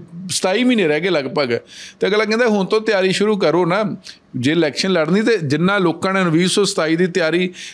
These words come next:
ਹੁ-, ਹੁਣ ਤੋਂ ਹੀ ਵਿੱਢ ਦਿੱਤੀ ਆ। ਇਸ ਕਰਕੇ ਸ਼ਾਇਦ ਡਿੰਪੀ ਢਿੱਲੋਂ ਹੁਣਾਂ ਨੂੰ ਲੱਗਾ ਹੋਵੇ,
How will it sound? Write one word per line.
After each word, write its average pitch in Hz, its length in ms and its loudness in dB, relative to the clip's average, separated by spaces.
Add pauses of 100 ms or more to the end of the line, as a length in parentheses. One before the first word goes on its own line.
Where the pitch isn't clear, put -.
(120)
ਹੁ-, 208 160 2
ਹੁਣ 190 140 2
ਤੋਂ 214 140 2
ਹੀ 240 60 0
ਵਿੱਢ 196 220 2
ਦਿੱਤੀ 131 380 0
ਆ। 107 120 0 (400)
ਇਸ 165 180 -2
ਕਰਕੇ 220 300 0
ਸ਼ਾਇਦ 208 220 0
ਡਿੰਪੀ 175 320 0
ਢਿੱਲੋਂ 175 340 2
ਹੁਣਾਂ 180 180 0
ਨੂੰ 151 80 2
ਲੱਗਾ 139 220 0
ਹੋਵੇ, 139 160 2